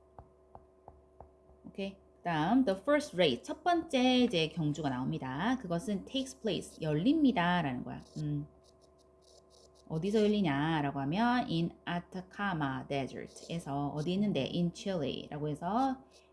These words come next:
이렇게 in 쓴 거 확인하고요. 예, 단수기 때문에 여기 S 붙은 것도 체크.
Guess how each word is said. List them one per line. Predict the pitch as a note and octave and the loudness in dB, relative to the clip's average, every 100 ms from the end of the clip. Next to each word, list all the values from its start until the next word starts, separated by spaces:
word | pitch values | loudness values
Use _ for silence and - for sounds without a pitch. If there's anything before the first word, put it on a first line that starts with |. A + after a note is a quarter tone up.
| _ | _
이렇게 | - C3+ - | -10 -10 -8
in | - F#3+ | -6 -4
쓴 | - E3 | -4 -6
거 | |
확인하고요. | D#3+ E3+ E3+ E3+ C#3 C#3+ F3+ F#4 - _ - _ - | -6 -4 -6 -6 -6 -2 -2 -4 -12 _ -20 _ -6
예, | E3 | -4
단수기 | E3 G3 G3+ F3 | -2 -2 -2 -6
때문에 | E3+ D#3 E3+ A#3 C4 B3+ | -2 -2 0 2 4 4
여기 | F#3 - | 2 -2
S | E3+ | -6
붙은 | - - | -10 -10
것도 | D3+ D3 | -10 -10
체크. | D3+ F3+ - C#3 C#3 F#3+ D#4 | -12 -14 -8 -4 -2 0 0